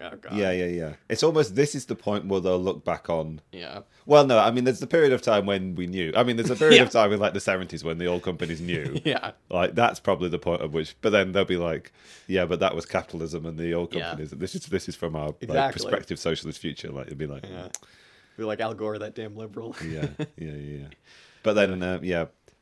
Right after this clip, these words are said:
Speaker 2: let's pour more scorn on the bourgeois governments. And
Speaker 1: Yes.
Speaker 2: yeah, exa-, you're, you're right. Like, it's, it's the, it's the posturing.
Speaker 1: Mm.
Speaker 2: The posturing is almost more galling than anything else, I think.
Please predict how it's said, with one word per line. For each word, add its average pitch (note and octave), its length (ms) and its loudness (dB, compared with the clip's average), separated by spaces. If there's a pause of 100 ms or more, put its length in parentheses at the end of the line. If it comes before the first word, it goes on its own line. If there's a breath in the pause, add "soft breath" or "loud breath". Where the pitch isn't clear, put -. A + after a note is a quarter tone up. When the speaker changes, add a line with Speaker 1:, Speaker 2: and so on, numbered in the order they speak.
Speaker 2:
let's G2+ 100 -4
pour A2 240 0
more G2+ 180 4
scorn E2+ 380 -2
on D#2 140 -6
the D#2 100 -6
bourgeois E2 360 -4
governments. D2 500 -8
And A#2 80 -8
Speaker 1:
Yes. - 720 -10
Speaker 2:
yeah, C#3 380 10
exa-, A#2 260 2
you're, A#2+ 260 4
you're A#2+ 160 4
right. G#2 280 2
Like, F#2 220 0
it's, - 180 -6 (100)
it's F#2+ 220 -2
the, F#2 160 -4 (120)
it's - 180 -6
the - 140 -6
posturing. C#2+ 760 -8 (200)
Speaker 1:
Mm. G#2 220 -14
Speaker 2:
The F2+ 80 -4
posturing F#2+ 640 2
is F2 120 -2
almost E2 460 -2
more E2+ 460 -2
galling D#2 520 -6
than D2+ 140 -10
anything D2 300 -14
else, - 280 -16
I - 40 -18
think. - 260 -20